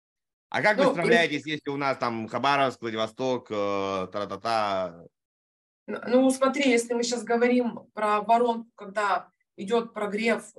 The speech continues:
Speaker 2: и там некая ссылка дана, там, например, на чат-бота, они переходят и попадают сразу на менеджера, ну, заявка падает, менеджеры видят. А, ты имеешь в виду, что,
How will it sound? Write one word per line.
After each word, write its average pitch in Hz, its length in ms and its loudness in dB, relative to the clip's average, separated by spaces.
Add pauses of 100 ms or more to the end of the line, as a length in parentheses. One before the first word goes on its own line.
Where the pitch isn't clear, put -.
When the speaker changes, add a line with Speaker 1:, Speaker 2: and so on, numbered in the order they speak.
Speaker 2:
и 175 120 -12
там 180 200 -6
некая 202 360 2
ссылка 202 500 -2
дана, 185 480 4
там, 165 220 -16
например, 180 440 -2
на 175 120 -4
чат-бота, 190 560 -2
они 175 200 -14
переходят - 640 -2 (280)
и 190 60 -6
попадают 202 500 2
сразу 190 320 0
на 175 80 -8
менеджера, 220 640 0 (500)
ну, 202 340 -2
заявка 214 540 2
падает, 285 480 2
менеджеры 226 520 -2
видят. - 360 -8 (300)
А, 240 180 4
ты 233 120 -8
имеешь 247 240 0
в - 80 -20
виду, 269 180 -8
что, 208 580 -8